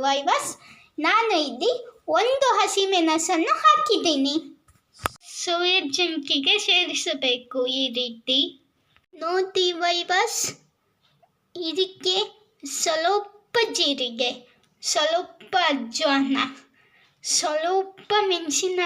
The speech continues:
ಹುಡಿ, ಸ್ವಲ್ಪ ಬ-, ಬಫತ್ ಪೌಡರ್, ರುಚಿಗೆ ತಕ್ಕಷ್ಟು ಉಪ್ಪನ್ನು ಹಾಕ್ಬೇಕು ವೈವಸ್. ಈ ವೈವಸ್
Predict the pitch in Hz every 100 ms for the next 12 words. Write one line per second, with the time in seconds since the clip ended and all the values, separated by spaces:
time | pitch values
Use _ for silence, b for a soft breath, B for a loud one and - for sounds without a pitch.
0 | 285 285 233 349 381 - - b b b
1 | b b b _ - - 302 294 330 392
2 | 415 403 - - 415 370 359 339 - -
3 | 277 359 330 359 427 427 349 269 320 320
4 | 269 294 285 269 262 - _ _ _ B
5 | B B B _ 277 359 403 453 427 294
6 | 277 - 330 277 - 240 262 - 480 453
7 | 440 440 - 285 370 571 554 571 554 466
8 | 415 269 294 277 269 277 285 392 - -
9 | - - _ _ _ _ - _ 339 330
10 | 269 233 220 247 320 -